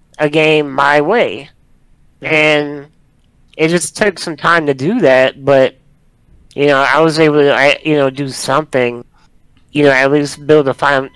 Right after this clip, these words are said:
foundation over time and, you know, finally learn how to play fighting games. And then, you know, just everything else kinda just fell into place.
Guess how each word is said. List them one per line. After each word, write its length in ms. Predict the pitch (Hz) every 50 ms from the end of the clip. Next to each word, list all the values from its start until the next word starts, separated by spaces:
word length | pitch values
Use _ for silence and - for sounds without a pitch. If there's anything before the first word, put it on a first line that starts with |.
| - -
foundation 600 | 156 151 143 139 127 135 135 143 143 - - 139
over 200 | 131 127 131 123
time 440 | - - 139 139 139 139 139 127 123
and, 220 | 123 123 123 123 - _ _ _ _ _ _ _ _ _ _ _ -
you 140 | 139 143 147
know, 140 | 143 135
finally 460 | 131 - - 151 147 147 143 143 143 139
learn 480 | 135 127 127 135 143 151 156 160 160
how 140 | 151 156 165
to 100 | 156 165
play 240 | 160 - 190 170 160
fighting 360 | - 185 170 175 180 185 185
games. 640 | 190 196 196 196 196 196 196 196 196 - - - - _ _ _ _ _ _ _ _ _ _ _ -
And 180 | - 143 139 143
then, 420 | 143 139 139 135 131 127 120 127 131
you 120 | 135 143 139
know, 220 | 135 127 127 131
just 260 | 127 127 139 131 - 131
everything 380 | 135 147 143 147 143 160 156
else 200 | 147 147 151 143
kinda 240 | - - 156 151 143
just 180 | 143 135 - -
fell 160 | - 143 147
into 160 | 151 151 143
place. 640 | 127 - 143 143 165 170 160 151 - - - - -